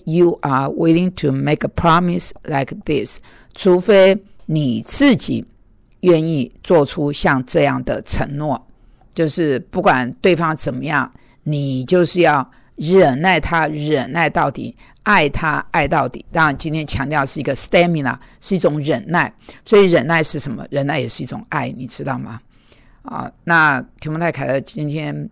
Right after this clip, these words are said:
啊，的祷告就是说，主耶稣啊，就像约翰福音十三章第一节讲，你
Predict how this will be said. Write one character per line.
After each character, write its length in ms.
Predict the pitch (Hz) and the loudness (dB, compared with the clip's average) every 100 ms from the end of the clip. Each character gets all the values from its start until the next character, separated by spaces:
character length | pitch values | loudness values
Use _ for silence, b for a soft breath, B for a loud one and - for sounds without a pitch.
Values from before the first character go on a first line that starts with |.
| - | -12
啊， 300 | 135 127 113 131 | -10 -10 -12 -10
的 220 | - 123 117 | -6 -6 -6
祷 220 | - 120 | -6 -4
告 180 | 156 143 | 0 0
就 140 | 165 | 0
是 40 | 151 | -4
说， 200 | 160 160 B B | -4 -4 B B
主 100 | 160 | 0
耶 140 | 165 | 2
稣 200 | 180 180 170 | 2 4 4
啊， 220 | 147 127 b b | 4 0 b b
就 120 | 185 | 2
像 200 | 180 175 | 4 4
约 120 | 165 175 | 4 2
翰 140 | 165 | 0
福 140 | 151 156 | -2 -4
音 100 | 151 | -4
十 140 | 160 | -2
三 260 | 139 160 151 | 0 0 2
章 240 | 175 156 | 0 0
第 140 | 151 156 | 0 -4
一 40 | |
节 160 | 143 139 | -2 -4
讲， 240 | - 123 - | -2 -6 -6
你 200 | 135 | -8